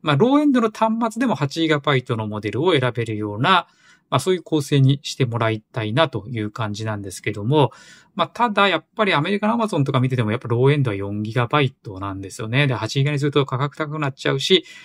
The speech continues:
そうなるとやっぱりWindowsでいいよっていう人が増えちゃうのかなと思って、まあ、この辺は、えー、国は違いでも一緒なのかなと思うんですけども、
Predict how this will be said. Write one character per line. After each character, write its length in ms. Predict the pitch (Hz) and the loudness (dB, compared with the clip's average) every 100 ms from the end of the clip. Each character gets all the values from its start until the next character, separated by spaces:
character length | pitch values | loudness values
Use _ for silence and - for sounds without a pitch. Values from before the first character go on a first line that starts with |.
| - | -20
そ 240 | - - 147 | -6 0 2
う 40 | |
な 100 | 147 | 2
る 80 | 135 | 0
と 300 | - 196 175 | 2 2 2
や 80 | 139 | 0
っ 40 | |
ぱ 100 | - | -2
り 80 | 117 | -2
Windows 340 | 110 107 104 92 | 0 0 -4 -4
で 80 | |
い 40 | 104 | -4
い 20 | |
よ 80 | 98 | -4
っ 20 | |
て 140 | _ | _
い 20 | 107 | -4
う 40 | |
人 100 | 123 | -4
が 100 | 104 | 4
増 80 | 151 | 4
え 80 | 139 | 4
ち 140 | - | 0
ゃ 20 | |
う 60 | 110 | -2
の 60 | |
か 100 | 110 | 0
な 100 | 107 | 0
と 80 | 101 | 0
思 80 | 104 | -6
っ 20 | |
て、 100 | - | -4
ま 80 | 110 | -4
あ、 20 | |
こ 100 | - | 2
の 60 | 147 | 2
辺 180 | 185 180 | 4 2
は、 140 | 165 - - - - | 2 -2 -18 -18 -8
え 140 | 131 127 | 0 2
ー、 40 | |
国 200 | - 139 | 6 8
は 80 | 160 | 8
違 140 | - 135 | 4 4
い 40 | 135 | 4
で 40 | |
も 100 | 113 | 2
一 40 | 92 | -4
緒 180 | - 131 | 0 4
な 120 | 143 | 4
の 100 | 127 | 2
か 100 | 101 | -2
な 200 | 101 98 | -6 -6
と 100 | 98 | -8
思 180 | 98 127 | -4 -2
う 40 | |
ん 80 | 110 | -2
で 80 | 90 | -6
す 100 | - | -8
け 100 | 101 | -8
ど 120 | 98 | -2
も、 320 | 120 123 101 | 2 4 2